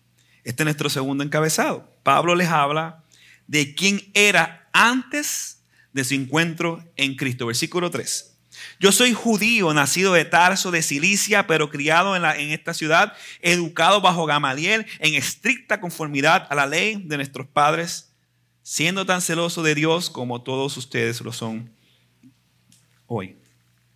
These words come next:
En su testimonio, Pablo sigue identificándose con su pueblo. ¿Se dan cuenta?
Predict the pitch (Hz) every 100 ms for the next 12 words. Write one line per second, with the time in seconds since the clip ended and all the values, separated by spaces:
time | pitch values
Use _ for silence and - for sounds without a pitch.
0 | _ _ _ - - - - - 190 220
1 | 240 202 190 185 170 127 117 117 127 -
2 | _ - 147 180 175 - 160 165 165 151
3 | 147 139 127 127 131 - 127 127 151 165
4 | 151 127 131 120 117 - 120 131 208 160
5 | 120 - 117 131 151 156 156 208